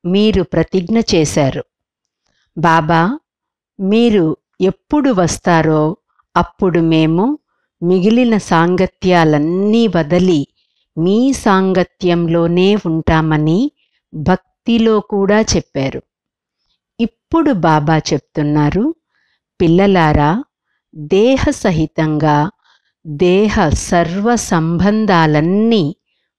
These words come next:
బుద్ధి ద్వారా త్యాగం చేసి నన్నొక్కరినే స్మృతి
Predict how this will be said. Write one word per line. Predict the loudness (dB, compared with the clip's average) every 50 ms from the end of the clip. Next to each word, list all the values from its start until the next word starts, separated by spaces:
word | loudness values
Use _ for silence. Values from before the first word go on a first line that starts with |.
| _ _
బుద్ధి | -8 -6 -4 -4 -4 -4 -2 0 0 0
ద్వారా | -2 -4 -4 -2 0 2 2 2 2 2 0
త్యాగం | -2 -2 -2 -2 -2 -2 -2 -2 -4 -4 -4
చేసి | -2 -2 0 0 -2 -2 -4 -4 -4 -4 -6 _ _ _ _ _ _ _ _ -2
నన్నొక్కరినే | 0 0 0 0 0 -2 -2 -4 _ _ _ _ _ _ 0 0 2 2 2 2 2 0 0 0
స్మృతి | -2 -4 -6 -4 -4 -4 -4 -4 -6 -6